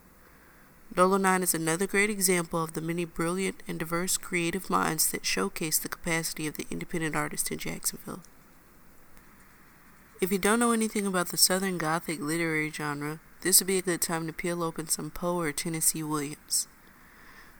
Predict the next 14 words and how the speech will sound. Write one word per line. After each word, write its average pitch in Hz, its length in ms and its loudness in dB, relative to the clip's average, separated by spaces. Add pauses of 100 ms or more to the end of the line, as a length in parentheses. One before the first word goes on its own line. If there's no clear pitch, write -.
I 170 60 -2
think 202 240 2
the 175 80 4
writers 170 340 2
of 160 80 -4
that 175 220 2
time 160 280 -2
and 151 140 -6
many 160 220 -4
of 160 60 -6
today's 165 500 0
artists 160 340 2
and 180 100 -8
lyricists 180 540 0